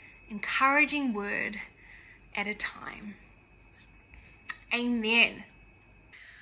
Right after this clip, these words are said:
So feel free to continue doing what you're doing, sitting on the couch, lying on your bed, but can I invite you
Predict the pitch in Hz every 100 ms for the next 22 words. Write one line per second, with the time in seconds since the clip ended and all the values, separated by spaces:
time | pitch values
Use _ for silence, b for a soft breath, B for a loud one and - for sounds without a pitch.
0 | B B - 320 330 330 - 311 294 285
1 | 277 285 262 294 285 277 240 277 269 269
2 | 269 269 233 214 262 262 262 262 254 240
3 | - 240 226 214 214 - 294 294 294 -
4 | - B B B - 240 240 226 220 208
5 | 196 277 285 285 285 294 - B B B
6 | B - - - - 320 339 339 277 226
7 | 208 214 226 208 220 214 - 226 226 226